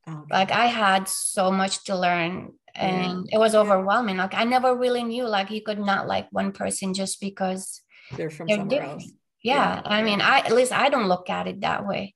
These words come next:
Speaker 1: No, no, not a lot of people. Well, I guess I can't say not a lot of people do 'cause they do, but
Speaker 2: Yeah.
Speaker 1: you
Speaker 2: So,
Speaker 1: hope
Speaker 2: I
Speaker 1: that
Speaker 2: mean,
Speaker 1: they
Speaker 2: I
Speaker 1: wouldn't.
Speaker 2: didn't
Speaker 1: Yeah.
Speaker 2: know. Let's just say I was oblivious when it comes to so many things, and he
Speaker 1: Sure.
Speaker 2: picked up on that. So when we set up the business, he told me, "You cannot really put it in your name because you're still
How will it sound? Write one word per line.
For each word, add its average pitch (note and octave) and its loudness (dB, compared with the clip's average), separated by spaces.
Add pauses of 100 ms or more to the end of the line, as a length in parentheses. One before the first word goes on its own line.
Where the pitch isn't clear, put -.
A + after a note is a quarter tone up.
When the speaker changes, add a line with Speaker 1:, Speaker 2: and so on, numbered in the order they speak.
(100)
Speaker 1:
No, E3 -10
no, A3 -6
not B3 -4
a A3+ 2
lot F#3 -2
of - -10
people. - -10
Well, F#3+ -2
I F#3 -6
guess F3+ -8 (160)
I - -10
can't - -6
say D#3+ -6
not D3 -6
a - -4
lot C#3+ -6
of C#3+ -10
people D3 -14
do D3+ -8
'cause D#3 -12
they D3 -2
do, C#3+ -8
but - -12 (300)
Speaker 2:
Yeah. A3+ -2
Speaker 1:
you - -12
Speaker 2:
So, - 4
Speaker 1:
hope B3 10
Speaker 2:
I A#3 4
Speaker 1:
that B3+ 4
Speaker 2:
mean, C4 4
Speaker 1:
they B3 4
Speaker 2:
I C4 6
Speaker 1:
wouldn't. A#3 -2
Speaker 2:
didn't B3 6
Speaker 1:
Yeah. A3 4
Speaker 2:
know. F3+ 4
Let's A3 4
just A3 -2
say G#3 -2
I G3+ 2
was G3+ 2 (300)
oblivious G3 0
when G3 0
it E3 -2
comes G3 0
to F#3+ -4
so G3 4
many F#3+ 2
things, F#3+ -2
and G3+ 4
he C4+ -2
Speaker 1:
Sure. D4 0
Speaker 2:
picked - -10
up F#3 -6 (100)
on F#3 -8
that. - -10
So A#3 4
when A#3+ 0
we B3+ -6 (280)
set B3 2
up A3 0
the G#3+ 0
business, G3+ -4
he A3 -6
told G#3 2
me, G3+ 0
"You G3+ -4
cannot G#3 0
really G3 -2
put G3+ -8
it F#3+ -2
in F#3+ -2
your F#3 -2
name F#3 -2
because F#3+ -4
you're F#3+ -2
still F#3 -2